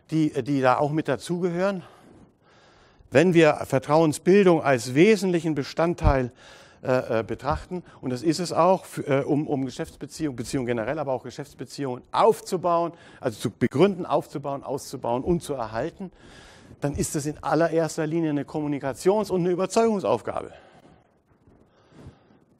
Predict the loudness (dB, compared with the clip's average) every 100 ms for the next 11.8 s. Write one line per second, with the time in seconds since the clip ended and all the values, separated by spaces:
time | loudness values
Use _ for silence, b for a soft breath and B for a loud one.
0 | _ -6 -6 -2 2 2 0 -2 2 2
1 | 0 0 2 2 2 4 4 2 -2 0
2 | 0 -2 -2 -2 -2 B B B -18 -6
3 | -4 -4 -4 -4 -2 -2 -2 -2 4 6
4 | 6 2 B B B B B 0 2 2
5 | 2 2 2 4 4 2 -2 -2 -2 -2
6 | -2 0 0 2 0 2 0 2 0 0
7 | -2 -4 -6 -4 -2 -2 0 -2 -2 B
8 | B B 4 6 4 4 4 0 -4 -6
9 | -8 -8 -12 _ _ _ _ b b b
10 | b 4 4 6 4 6 4 2 4 4
11 | 4 2 2 2 0 -2 0 0